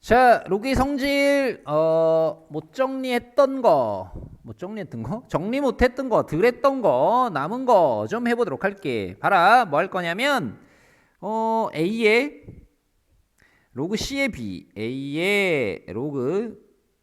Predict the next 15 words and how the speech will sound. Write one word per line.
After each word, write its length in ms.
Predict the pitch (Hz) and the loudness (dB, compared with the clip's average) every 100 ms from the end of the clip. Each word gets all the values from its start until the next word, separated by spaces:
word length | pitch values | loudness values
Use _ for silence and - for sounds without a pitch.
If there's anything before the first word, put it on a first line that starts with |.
| _ _ _ _ _ _ _ _ _ _ _ | _ _ _ _ _ _ _ _ _ _ _
C의 1000 | - - - 208 214 220 233 240 226 - _ _ - | -20 -18 -14 -12 -2 2 4 4 0 -6 _ _ -16
B야. 380 | - 196 196 - - _ _ _ _ _ _ _ | -10 -2 -2 -4 -14 _ _ _ _ _ _ _
이건 540 | 180 208 254 220 92 - _ _ _ - | 2 6 6 4 -2 -14 _ _ _ 0
A와 500 | 190 269 294 302 311 | 2 2 6 6 6
B를 640 | - 190 247 262 269 262 - | 0 -4 -2 0 -2 -2 0
자리 240 | 175 208 | 0 2
바꿀 340 | 285 285 330 | 0 0 -6
수가 300 | - 262 233 | -6 -4 -2
있거든. 1040 | 151 - 120 107 107 120 180 196 143 95 82 | -2 -4 -6 -4 -4 -2 0 0 0 -8 -12
그래서 680 | 98 101 - 180 196 170 117 | -12 -8 -4 0 2 0 0
얘는 840 | 110 123 190 233 226 190 127 98 - | -4 -6 -6 -4 -4 -4 -6 -10 -12
B의 680 | 120 147 147 196 233 - _ _ _ _ _ _ _ _ _ _ _ _ _ - | -10 -4 -2 -2 -4 -12 _ _ _ _ _ _ _ _ _ _ _ _ _ -12
로그 240 | 117 165 | -8 -6
C의 600 | 185 - 226 226 233 - | -8 -6 0 2 2 0
A다. 1120 | 143 156 196 190 165 160 170 180 190 190 - | -4 -4 -4 -2 2 4 4 4 6 4 2